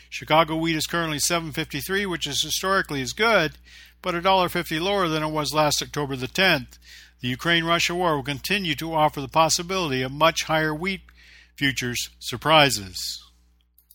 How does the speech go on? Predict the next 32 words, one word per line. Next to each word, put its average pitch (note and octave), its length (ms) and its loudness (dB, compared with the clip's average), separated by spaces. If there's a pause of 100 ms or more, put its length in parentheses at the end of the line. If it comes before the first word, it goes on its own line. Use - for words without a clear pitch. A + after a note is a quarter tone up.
(880)
In C4 140 0
Ontario, E3 640 4
the E3+ 100 -2
low E3+ 160 2
Canadian E3 460 2
dollar F3 400 6
is E3 260 0
taking F3 320 2
that D#3+ 220 4
seven E3+ 320 2
fifty-three D#3+ 480 -6
Chicago E3 520 4
futures F#3 440 -6
price E3 340 0
and D#3+ 80 -8
giving D#3+ 260 0
Ontario D#3+ 420 0
farmers E3+ 360 0
close E3+ 280 -2
to D#3 100 -8
ten F3 260 -2
dollars E3+ 280 0
a D#3+ 40 -8
bushel D#3 300 -4
for D#3 180 -4
their C#3 140 -4
wheat D#3+ 280 -4
now E3+ 440 6 (440)
and E3+ 160 -2
into D#3 300 0
next C3+ 300 2
summer. D#3+ 340 -2